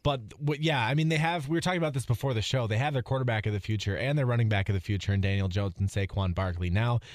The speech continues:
they just need to build up that offensive line. They have Kevin Zeitler there, but they definitely need a tackle to help protect, I mean, two of potentially the up-and-coming stars in the N F L.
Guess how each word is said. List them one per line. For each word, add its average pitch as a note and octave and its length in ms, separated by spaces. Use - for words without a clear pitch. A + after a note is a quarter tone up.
they - 80
just C#3 160
need C#3+ 100
to A#2 40
build A2+ 220
up A2 100
that G#2+ 180
offensive F#2+ 420
line. G2+ 220
They F#2+ 60
have A2 200
Kevin A2+ 260
Zeitler A2 360
there, A#2+ 220
but A2 180
they G#2+ 100
definitely A2+ 400
need A2 260
a G2 80
tackle G2 520
to - 100
help A#2 200
protect, - 520
I B2+ 80
mean, G#2+ 340
two C#3+ 180
of B2 120
potentially D#3 500
the C3+ 360
up-and-coming C#3 720
stars C3+ 320
in A#2+ 60
the A#2 80
N A2+ 100
F G#2+ 120
L. F#2+ 220